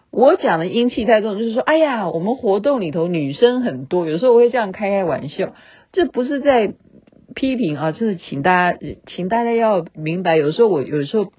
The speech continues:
讲话真的是口没遮拦的哈，这是一个玩笑话。哦，是希望能够多有一些男性，就比方说像旗袍会啊，哇，好多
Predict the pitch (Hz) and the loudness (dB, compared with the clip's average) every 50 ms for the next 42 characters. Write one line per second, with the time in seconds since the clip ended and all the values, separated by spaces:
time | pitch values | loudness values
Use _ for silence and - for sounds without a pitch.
0 | _ - - - _ - - 135 151 180 214 208 175 190 208 196 185 180 185 170 | _ -20 -20 -20 _ -6 -4 -4 -2 -2 -2 -4 -2 -4 -4 -4 -2 -4 -4 -4
1 | - - 165 131 101 90 101 120 131 127 143 147 - - _ - - _ - 185 | -2 -2 -2 -2 -2 -6 -8 -8 -6 -6 -6 -8 -10 -12 _ -20 -20 _ -2 0
2 | 180 175 170 151 143 135 - - - - - 151 - - - - - - - - | 0 2 0 0 -2 -4 -8 -10 -14 -14 -12 -14 -14 -14 -18 -20 -20 -20 -20 -20
3 | _ _ - 240 226 - 233 220 175 170 165 - 165 139 131 135 123 131 - - | _ _ -8 -8 -6 -6 -6 -6 -6 -6 -2 -2 -2 -2 -2 -6 -6 -10 -6 -4
4 | 175 139 - - - - - - - _ _ _ _ _ _ _ _ _ - - | -4 -4 -4 -8 -12 -14 -16 -16 -16 _ _ _ _ _ _ _ _ _ -10 -8
5 | - - - - 214 190 - - - - 220 226 247 254 262 240 226 196 156 135 | -8 -8 -6 -6 -6 -6 -6 -8 -10 -8 -6 -2 2 4 4 4 4 2 0 -4
6 | 139 143 160 202 196 180 - 220 - _ - 208 208 214 220 202 180 151 - - | -4 -2 0 0 0 0 0 -2 -4 _ 2 4 4 4 4 2 0 -2 -4 -4
7 | - 165 180 175 - - 170 175 175 175 175 _ _ - - 180 165 143 139 139 | -4 -6 -6 -6 -4 -4 -2 -2 -2 -4 -6 _ _ -14 -12 -6 -4 -2 -2 -2
8 | 143 170 190 - - 233 180 147 - - 220 190 - 147 147 185 196 196 202 202 | -2 -6 -8 -6 -6 -6 -6 -6 -2 -2 -2 -2 -2 -4 -4 -2 -4 -4 -2 -4
9 | 202 208 214 208 196 175 165 - _ - - - 151 156 160 143 143 151 160 - | -4 -2 -2 -4 -4 -4 -8 -12 _ -18 -12 -10 -8 -2 -2 0 0 0 0 0
10 | 196 165 147 131 139 135 131 _ _ _ _ _ _ _ _ 214 247 226 196 170 | 0 0 0 -2 -6 -10 -14 _ _ _ _ _ _ _ _ 4 4 6 6 4
11 | 160 - - 156 160 160 - 220 226 233 233 220 220 | 0 0 2 2 2 4 6 6 6 6 4 2 -4